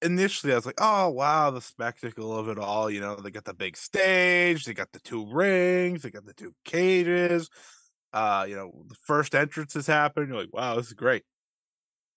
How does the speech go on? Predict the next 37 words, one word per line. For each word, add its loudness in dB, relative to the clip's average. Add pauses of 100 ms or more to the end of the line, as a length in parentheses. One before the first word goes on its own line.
(1040)
But -4
by 4
the 6
end, 2
by 4
the 4
end 0
of 2
the 0
first -2
match, -2
I -6
realized 0
how -4
much -6
I 0
do -12
not 2 (960)
like -2
the -10
major, -6
huge -12
venue -10 (640)
and -10
the -6
big -6 (240)
part -2
of -20
it. -20 (160)
And -10
I -8
think -10
that's -6
me -6
kind -4
of -12
just, -12